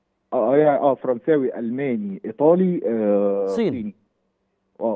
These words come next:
Speaker 1: وال-، والإنجليزي طبعًا ل-،
Speaker 2: آه،
Speaker 1: آه، بعض
Speaker 2: تمام.
Speaker 1: المدارس التجريبية
Speaker 2: مم.
Speaker 1: اللي بتدرس باللغة الفرنسية، ودي عددها عشر مدارس تجريبية على مستوى الجمهورية.
Speaker 2: تمام،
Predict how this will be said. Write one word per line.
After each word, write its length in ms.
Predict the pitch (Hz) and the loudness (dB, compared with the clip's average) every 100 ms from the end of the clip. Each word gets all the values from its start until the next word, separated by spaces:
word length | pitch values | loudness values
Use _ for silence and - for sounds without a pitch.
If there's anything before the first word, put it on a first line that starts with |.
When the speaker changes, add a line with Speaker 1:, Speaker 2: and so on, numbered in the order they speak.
| 120 | 0
Speaker 1:
وال-، 280 | 139 147 | 2 4
والإنجليزي 680 | 120 131 120 123 123 151 208 | 4 2 2 0 -2 0 0
طبعًا 360 | 202 220 226 226 | 2 4 4 4
ل-، 260 | 190 170 196 | 2 0 0
Speaker 2:
آه، 220 | 165 107 127 | 0 -2 -4
Speaker 1:
آه، 300 | 123 117 117 113 | -2 -2 -2 -6
بعض 180 | 117 170 | -4 -2
Speaker 2:
تمام. 120 | 160 | -2
Speaker 1:
المدارس 280 | 135 123 160 - | -6 -6 -6 -8
التجريبية 680 | _ 117 120 127 160 208 208 | _ -14 -6 0 2 4 2
Speaker 2:
مم. 60 | |
Speaker 1:
اللي 140 | - 120 | 2 -2
بتدرس 240 | - 156 | -6 -8
باللغة 280 | 135 131 175 | -6 -4 -4
الفرنسية، 420 | - 139 131 170 | -4 -10 -2 0
ودي 200 | 147 180 | 2 2
عددها 380 | 165 156 165 135 | 2 0 -2 -2
عشر 320 | 131 170 151 | -4 -4 -8
مدارس 260 | 120 127 147 | -8 -10 -10
تجريبية 240 | 120 113 143 | -10 -6 -4
على 120 | 127 | -4
مستوى 240 | 104 - | -8 -12
الجمهورية. 380 | 113 104 _ 85 _ _ - | -12 -14 _ _ _ _ -18
Speaker 2:
تمام، 340 | 120 131 117 | -14 -14 -14